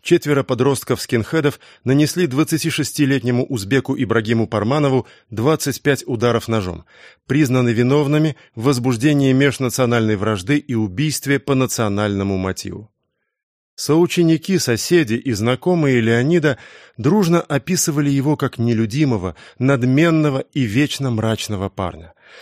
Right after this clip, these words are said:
На свет Божий явился и профиль Симачева в социальных сетях. В нем парень вел себя смело,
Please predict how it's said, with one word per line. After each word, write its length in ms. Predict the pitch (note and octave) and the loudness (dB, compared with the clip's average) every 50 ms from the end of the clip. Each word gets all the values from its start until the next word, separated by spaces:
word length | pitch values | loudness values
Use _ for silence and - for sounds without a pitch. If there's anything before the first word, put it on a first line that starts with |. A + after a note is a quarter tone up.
| - - _ A#2 | -20 -14 _ -2
На 140 | B2 B2+ | 0 0
свет 260 | A#2+ - B2+ C3+ C3 B2 | 0 2 2 2 2 2
Божий 340 | A2 C3+ D3 C3+ A2+ B2+ | 2 2 2 4 4 2
явился 480 | B2 A#2 B2 A#2 C3 C#3+ C#3 - - C#3 | 2 2 2 2 4 2 2 2 0 0
и 200 | C#3 - D3+ C#3 | -2 0 -2 -4
профиль 440 | - - D#3+ E3 D3+ B2 - A#2 G2 | -2 0 0 2 2 2 0 -2 -4
Симачева 680 | - - B2 A#2 A#2+ A#2 - - F3 D#3+ D3 D3 C#3+ | -2 -2 0 0 0 0 2 2 2 4 2 2 0
в 40 | - | 0
социальных 560 | - - D3+ - - D3+ C#3+ C3+ C3 C3 A#2+ | -2 -4 -4 -2 0 0 0 0 0 -2 -2
сетях. 480 | - - B2+ - - A2 F2+ - - _ _ _ - - - - - - _ | -4 -8 -8 -6 -4 -6 -6 -6 -10 _ _ _ -20 -20 -20 -20 -20 -16 _
В 120 | - A#2 B2+ | -2 0 4
нем 260 | D#3+ G3+ G#3+ G#3+ F3 | 4 4 4 4 2
парень 340 | - F3+ F3+ F3+ F3 E3+ D3+ | 2 2 2 4 4 2 2
вел 200 | B2+ D#3+ E3 D3 | 2 2 2 2
себя 240 | - D#3+ C3+ D3 | 0 0 0 0
смело, 500 | C#3 - - D#3 F3 E3+ A2 F2+ E2+ - | 0 0 0 0 0 0 0 -2 -6 -12